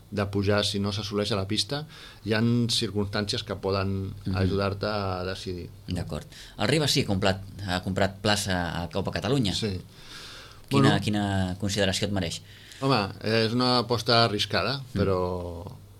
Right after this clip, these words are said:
Speaker 1: si consideren que han fet una temporada que l'equip ha estat a dalt i que per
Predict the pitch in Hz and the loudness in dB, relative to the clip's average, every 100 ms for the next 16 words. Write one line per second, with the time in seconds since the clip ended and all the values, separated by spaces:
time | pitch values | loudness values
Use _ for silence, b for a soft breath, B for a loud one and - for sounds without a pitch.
0 | - - - - - - 95 95 101 101 | -20 -20 -20 -10 -6 -4 -4 -2 -2 2
1 | 101 107 107 107 107 104 101 107 107 107 | 4 4 2 0 0 0 -2 -2 -2 -2
2 | 107 101 104 117 120 101 95 95 95 101 | 0 -2 2 4 4 2 0 -2 0 0
3 | 101 98 107 104 - - - - - 104 | -2 -4 -2 -2 -4 -14 -20 -20 -8 0
4 | 113 117 98 98 B B B - 104 98 | 2 2 0 -8 B B B -8 -6 -4
5 | 98 95 - - 101 | -2 -2 -4 -2 0